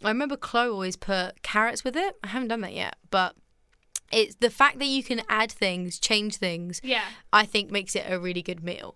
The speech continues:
Speaker 1: because it means that if you're feeling fancy and you wanna get some onions and some carrots in,
Speaker 2: Yeah.
Speaker 1: you've got, like, a whole, you know,
Speaker 2: It's also
Speaker 1: fancy
Speaker 2: not,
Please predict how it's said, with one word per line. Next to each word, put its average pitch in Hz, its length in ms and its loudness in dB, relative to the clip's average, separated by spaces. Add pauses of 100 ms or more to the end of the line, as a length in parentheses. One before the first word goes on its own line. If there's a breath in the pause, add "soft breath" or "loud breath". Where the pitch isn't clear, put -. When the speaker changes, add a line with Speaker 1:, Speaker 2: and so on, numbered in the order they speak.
Speaker 1:
because 190 480 0
it 202 140 2
means 202 200 0
that 196 180 2
if 220 120 0
you're 247 140 0
feeling 202 400 -2
fancy 185 600 0
and 185 140 -4
you 180 100 -2
wanna 185 200 0
get 175 340 0
some 175 180 -6
onions 190 400 -2
and 170 120 -6
some 165 140 -6
carrots 196 420 -2
in, - 220 -10
Speaker 2:
Yeah. 240 120 0
Speaker 1:
you've 185 100 -2
got, 180 160 2
like, 185 160 -2
a 180 60 -4
whole, 175 500 -2 (480 loud breath)
you 202 120 -2
know, 175 100 0
Speaker 2:
It's 175 220 0
also 403 180 0
Speaker 1:
fancy 226 120 8
Speaker 2:
not, 381 100 4